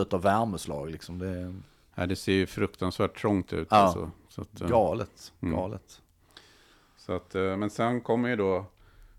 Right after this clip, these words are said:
Speaker 2: Mötley Crüe upp, ut i sina stilett, eh,
Speaker 1: <laughs> Ja.
Speaker 2: klackar och, eh, det är,
Speaker 1: Exakt.
Speaker 2: de är ju,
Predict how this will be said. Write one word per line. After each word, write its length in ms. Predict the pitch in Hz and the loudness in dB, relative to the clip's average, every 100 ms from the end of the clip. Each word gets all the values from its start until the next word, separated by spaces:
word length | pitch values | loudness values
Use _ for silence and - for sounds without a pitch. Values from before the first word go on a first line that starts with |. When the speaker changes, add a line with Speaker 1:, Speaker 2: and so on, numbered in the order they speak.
| - | -10
Speaker 2:
Mötley 380 | 104 98 - 107 | -6 -6 -6 -6
Crüe 100 | - 95 | 0 2
upp, 180 | 98 - | 0 -4
ut 320 | 156 107 104 104 | -2 -2 -2 -6
i 60 | |
sina 300 | - 98 92 | -4 -2 0
stilett, 640 | 87 - 95 92 - - - - | -2 -2 0 0 -2 -18 -18 -6
eh, 300 | 120 98 92 92 - - - | -4 -2 -4 -8 -18 -20 0
Speaker 1:
<laughs> 180 | 127 117 | 2 4
Ja. 200 | 123 120 - - - - 190 | 4 4 0 -14 -20 -18 -18
Speaker 2:
klackar 540 | - 98 92 - 92 90 | -4 -2 -2 0 0 0
och, 280 | 92 - 92 | -2 -4 0
eh, 580 | 90 87 87 87 90 95 - | 2 2 2 0 -2 -6 -12
det 280 | - 92 98 | -8 -4 -2
är, 60 | 95 | -2
Speaker 1:
Exakt. 240 | 85 - | -4 -6
Speaker 2:
de 260 | 104 104 107 | -4 -2 0
är 120 | 107 | 0
ju, 560 | 104 101 101 98 95 | 2 2 2 0 -2